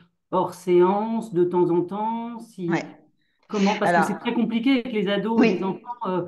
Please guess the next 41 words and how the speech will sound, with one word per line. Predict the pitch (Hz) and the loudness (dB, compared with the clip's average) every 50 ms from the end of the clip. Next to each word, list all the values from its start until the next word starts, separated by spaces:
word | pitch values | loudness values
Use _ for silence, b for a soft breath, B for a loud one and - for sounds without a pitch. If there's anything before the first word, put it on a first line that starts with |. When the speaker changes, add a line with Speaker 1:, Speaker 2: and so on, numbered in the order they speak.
| - - | -6 -4
Speaker 1:
la | 185 196 190 | -2 -2 -2
frontière | - - 214 208 196 - - 226 214 190 | -2 -4 -6 -8 -8 -8 -8 -8 -8 -6
de | 165 180 | -4 -2
la | 180 180 | -2 -2
confidentialité | 175 190 165 175 170 175 180 175 - 185 180 185 185 175 - 220 226 233 226 214 | -4 -4 -6 -6 -2 -2 0 0 -2 -2 -4 -4 -4 -6 -6 -8 -6 -6 -4 -2
et | 185 | -2
en | 175 | -2
même | 175 170 165 160 | 0 0 -2 -2
temps | 170 190 | -2 -4
le | 190 180 165 | -4 -4 -4
suivi | 165 - - 180 175 165 190 202 185 | -6 -8 -12 -12 -12 -10 -12 -12 -12
pour | - - 165 160 | -8 -2 0 0
le, | 160 165 165 - | 2 2 0 0
la | 135 160 151 | -2 -4 -2
relation | 156 170 170 160 - 190 175 | -2 -2 -2 -2 -2 -4 -6
familiale | 170 180 170 175 175 185 196 180 | -4 -2 -2 -2 0 0 -2 -2
dans | 175 160 | -2 -2
la | 160 151 | -4 -4
systémie. | - - 165 - - 180 175 180 190 | -8 -12 -20 -14 -4 -2 0 0 0
Speaker 2:
C'est, | 226 254 - - - - | 0 -4 -6 -10 -14 -14
c'est, | 175 - - - - 160 165 | -14 -12 -12 -10 -8 -6 -4
Speaker 1:
Et | |
Speaker 2:
ouais, | 160 | 0
Speaker 1:
ça | 165 165 | 0 2
m'a | 165 | 2
Speaker 2:
ouais, | 170 165 | 2 0
Speaker 1:
beaucoup | 170 - | -2 -2
Speaker 2:
c'est | - 196 156 | 0 2 2
Speaker 1:
intriguée, | 151 - - - - - 196 202 | 2 2 0 -4 -10 -8 -6 -6
en | 175 165 | -4 -4
fait. | - 175 175 - _ - _ _ _ _ _ _ _ | -4 -8 -10 -10 _ -20 _ _ _ _ _ _ _
J'aimerais | - - 180 180 196 | -8 -4 -4 -4 -2
bien | 175 185 185 | -2 0 2
Speaker 2:
Ouais, | 196 | 2
ouais, | 202 | 4
Speaker 1:
avoir | 196 196 196 | 2 2 0
Speaker 2:
c'est, | - 208 185 180 180 170 170 165 - - 170 - - _ _ | 0 -2 -2 -2 -2 -4 -6 -8 -10 -10 -12 -16 -20 _ _
c'est | - - 180 175 | -14 -8 -6 -4
exactement | 175 185 196 196 - 233 196 190 | 0 0 -2 0 0 -2 0 0
ça. | 202 - 185 | 0 -2 0
Alors, | - 175 180 185 180 180 | 0 2 2 2 2 0